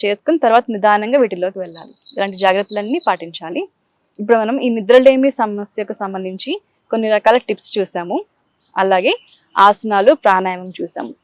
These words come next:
ఇవన్నీ కూడా చక్కగా చేసుకోండి. ప్రతిరోజు ఒక పదిహేను నిమిషాలు పడుతుంది అంతే. ప్రతిరోజు ఒక పదిహేను నిమిషాలు ఖచ్చితంగా ఈ ప్రాణాయామం, ఆసనాలు చేయడానికి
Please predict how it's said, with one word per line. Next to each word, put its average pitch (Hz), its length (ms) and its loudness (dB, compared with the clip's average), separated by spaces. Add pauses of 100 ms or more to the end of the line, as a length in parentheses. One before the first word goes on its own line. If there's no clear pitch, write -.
(140)
ఇవన్నీ 208 340 2 (100)
కూడా 214 160 2 (180)
చక్కగా 226 380 -2
చేసుకోండి. 190 500 -6 (140)
ప్రతిరోజు 226 720 2 (100)
ఒక 269 80 0 (100)
పదిహేను 269 300 4
నిమిషాలు 254 300 0
పడుతుంది 170 360 -2 (140)
అంతే. 175 220 -6 (380)
ప్రతిరోజు 254 480 8
ఒక - 160 -10
పదిహేను 196 300 0
నిమిషాలు 185 380 -4 (280)
ఖచ్చితంగా 311 560 2
ఈ - 20 -4 (100)
ప్రాణాయామం, 233 640 2 (200)
ఆసనాలు 208 480 -2
చేయడానికి 196 460 -6